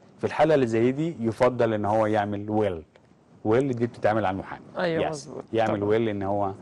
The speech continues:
Speaker 1: دي حاجة، لكن طول ما هو بيدفع مورجج أو أي حاجة، هو لسه ما امتلكش البيت، فبالتالي ما ينفعش يورث البيت.
Speaker 2: طيب، أنا عارفة إن أنت لما بتيجي تعمل بوليس التأمين بتحط مثلًا مدام، بتحط أختك، بتحط مامتك،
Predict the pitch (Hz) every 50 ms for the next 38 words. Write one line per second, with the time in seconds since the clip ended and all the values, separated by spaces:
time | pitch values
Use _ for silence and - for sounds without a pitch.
0 | - - - - - - - - - - 107 104 101 - - - 92 85 73 90
1 | 101 107 101 117 107 101 - 139 139 131 127 117 120 120 113 117 120 117 - 110
2 | 95 107 113 120 120 131 143 139 - - - - - - - _ _ _ _ _
3 | - 104 104 95 101 107 107 - 123 127 117 110 107 113 120 117 117 110 107 107
4 | 120 123 - - - - 123 110 107 113 113 117 - 110 101 107 104 - - -
5 | 95 101 120 147 - _ _ _ - - _ - _ - 107 101 101 98 - -
6 | 117 113 113 110 104 101 101 95 - 117 - 98 - 98 95 87 - - - -
7 | - - - - - - - - - - - - - - - - - - - 170
8 | 160 185 214 220 240 262 - 269 233 233 240 233 247 220 202 185 185 180 - 220
9 | 214 214 226 214 214 214 202 185 190 220 - - - - 208 170 185 220 254 269
10 | 240 220 - - 233 226 - 196 190 202 - 226 202 190 185 180 170 165 165 165
11 | 170 156 180 202 220 240 254 226 196 - - - 190 - - 185 - 208 - -
12 | 247 247 226 208 - - 202 180 - 180 170 180 202 226 - - 285 285